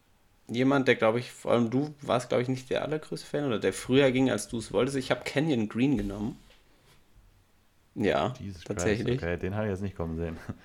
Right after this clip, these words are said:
Speaker 1: Ja. Gründe sind Davis Mills,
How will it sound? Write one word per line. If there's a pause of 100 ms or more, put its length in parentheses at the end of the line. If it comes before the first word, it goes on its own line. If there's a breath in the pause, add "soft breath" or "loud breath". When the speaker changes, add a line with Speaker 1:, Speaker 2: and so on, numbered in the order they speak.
(720 soft breath)
Speaker 1:
Ja. (1200 loud breath)
Gründe
sind (880)
Davis
Mills,